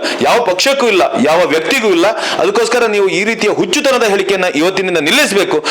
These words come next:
ಸುಮ್ಮನೆ ನೀವು ಯಾರೋ ಅಲ್ಪಸಂಖ್ಯಾತರ ಓಲೈಕೆಗೋಸ್ಕರ ಬೇರೆ ಏನ್ ಕೆಲಸವನ್ನ ಬೇಕಾದ್ರೆ ಒಳ್ಳೆ ಕೆಲಸವನ್ನ ಮಾಡಿ, ನಾವೇನು ಅಡ್ಡಿಪಡಿಸುವುದಿಲ್ಲ. ಅದನ್ನು ಬಿಟ್ಟು ಈ ರೀತಿ ಹುಚ್ಚುತನದ ಕೆಲಸವನ್ನ ಮಾಡಿದ್ರೆ ಇದಕ್ಕೆ ಸರಿಯಾಗಿರ್ತಕ್ಕಂಥ ಪ್ರತಿರೋಧವನ್ನ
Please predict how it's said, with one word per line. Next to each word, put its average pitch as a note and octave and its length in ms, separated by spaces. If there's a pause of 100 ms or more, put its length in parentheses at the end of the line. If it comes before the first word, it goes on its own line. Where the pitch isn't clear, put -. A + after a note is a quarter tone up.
(160)
ಸುಮ್ಮನೆ D4+ 260
ನೀವು B3 380 (200)
ಯಾರೋ F3 320
ಅಲ್ಪಸಂಖ್ಯಾತರ B3 640
ಓಲೈಕೆಗೋಸ್ಕರ G#3 640
ಬೇರೆ F#3+ 200
ಏನ್ A#3 160
ಕೆಲಸವನ್ನ G#3+ 400
ಬೇಕಾದ್ರೆ F#3 320
ಒಳ್ಳೆ A#3 160
ಕೆಲಸವನ್ನ A3 380
ಮಾಡಿ, E3+ 200
ನಾವೇನು F3 300
ಅಡ್ಡಿಪಡಿಸುವುದಿಲ್ಲ. C#3 600 (340)
ಅದನ್ನು G3+ 260
ಬಿಟ್ಟು F3 600
ಈ C#3+ 80
ರೀತಿ G3+ 220
ಹುಚ್ಚುತನದ C#4 560
ಕೆಲಸವನ್ನ A3 440
ಮಾಡಿದ್ರೆ F3 640
ಇದಕ್ಕೆ E3 180
ಸರಿಯಾಗಿರ್ತಕ್ಕಂಥ F#3+ 720
ಪ್ರತಿರೋಧವನ್ನ F3 640